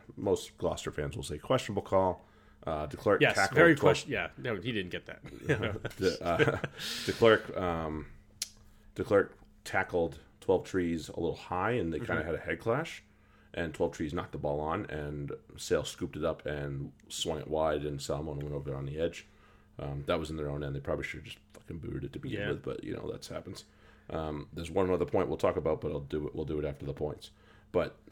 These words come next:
Speaker 1: this is kinda the microcosm. This is, this is the telltale right here for Gloucester. Their points in fantasy. It's not always
Speaker 2: No.
Speaker 1: the most telling, but here's
Speaker 2: This
Speaker 1: kind of
Speaker 2: tells
Speaker 1: a
Speaker 2: a lot.
Speaker 1: blatant
Speaker 2: This
Speaker 1: one.
Speaker 2: definitely tells a story.
Speaker 1: There's two players I have on this sheet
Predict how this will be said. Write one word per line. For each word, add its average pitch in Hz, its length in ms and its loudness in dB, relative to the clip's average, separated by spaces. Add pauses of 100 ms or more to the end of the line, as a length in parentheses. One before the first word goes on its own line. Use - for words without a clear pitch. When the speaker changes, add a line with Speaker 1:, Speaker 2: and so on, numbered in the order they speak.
(100)
Speaker 1:
this 107 200 0
is 98 160 -4
kinda 90 300 2
the 78 300 0
microcosm. 87 520 0
This 87 160 -2
is, 85 140 -6
this - 180 -6
is 85 220 -6
the - 100 0
telltale 82 420 2
right 78 180 -2
here 78 140 -2
for 80 100 -12
Gloucester. 80 440 -2
Their 71 140 -2
points - 580 -2 (400)
in 82 80 -6
fantasy. 76 380 -2
It's 69 120 -6
not 87 160 2
always 87 320 6
Speaker 2:
No. 82 240 2
Speaker 1:
the - 200 -4
most 90 200 2
telling, 110 300 4
but 80 180 2
here's 90 380 2 (180)
Speaker 2:
This - 280 -2
Speaker 1:
kind 98 200 4
of 90 60 4
Speaker 2:
tells - 0 -
Speaker 1:
a 113 40 2
Speaker 2:
a - 20 2
lot. 110 60 0
Speaker 1:
blatant 95 340 6
Speaker 2:
This 82 80 2
Speaker 1:
one. 76 100 -4
Speaker 2:
definitely 127 320 4
tells 107 220 -2
a 98 60 -6
story. 104 160 0
Speaker 1:
There's 92 180 0
two 117 480 2
players 87 360 4
I 85 100 4
have 78 240 -2
on 76 120 -2
this 78 160 -6
sheet 78 360 -8